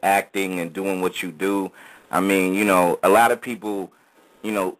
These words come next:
such as yourself, probably don't know a lot of people out there like me before we cross paths, but I gotta tell you, inspiration definitely comes from the people that give good work, and you put that out there for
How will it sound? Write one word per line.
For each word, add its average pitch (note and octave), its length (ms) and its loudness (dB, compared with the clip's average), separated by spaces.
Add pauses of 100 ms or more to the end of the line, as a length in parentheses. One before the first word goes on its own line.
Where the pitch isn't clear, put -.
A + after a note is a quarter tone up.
such A#2 200 0
as G#2 140 -10
yourself, G2+ 480 0
probably A2+ 300 -2
don't G#2+ 240 -4
know B2 180 0
a - 20 -2
lot G#2+ 220 2
of G2 80 -6
people G2 300 -6
out G2+ 180 0
there G2 140 -2
like F#2 240 0
me A2 200 -4
before F#2+ 300 -6
we F#2+ 160 -6
cross F#2+ 320 -2
paths, A2+ 440 2
but F#2 120 0
I F#2+ 80 4
gotta G2 220 2
tell A2 220 0
you, F2+ 220 -2
inspiration A2 800 0 (300)
definitely G#2+ 380 0
comes G2 420 -2
from F#2+ 240 -2
the F2+ 80 -6
people F#2 340 -8
that F2 220 -2
give F#2 280 -2
good D#2+ 260 -2
work, F2+ 280 2
and D#2+ 120 -8
you F#2 80 -8
put - 220 -6
that F#2 180 4
out F#2 240 4
there F2 140 -4
for F2 400 -2